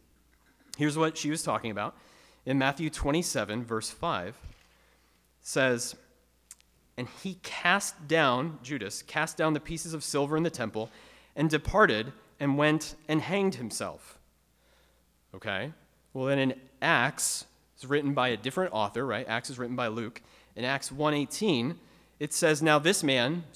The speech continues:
Judas, "purchased a field with the reward of iniquity, and falling headlong, he burst asunder in the midst, and all his bowels gushed out." Ew, that's gross.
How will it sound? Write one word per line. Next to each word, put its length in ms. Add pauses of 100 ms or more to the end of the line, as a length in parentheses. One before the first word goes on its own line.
(140)
Judas, 520 (380)
"purchased 420
a 60
field 540
with 180
the 80
reward 460
of 100
iniquity, 540 (600)
and 140
falling 400
headlong, 720 (180)
he 160
burst 440
asunder 720
in 140
the 60
midst, 540 (320)
and 100
all 200
his 180
bowels 460
gushed 280
out." 220 (400)
Ew, 920 (100)
that's 160
gross. 400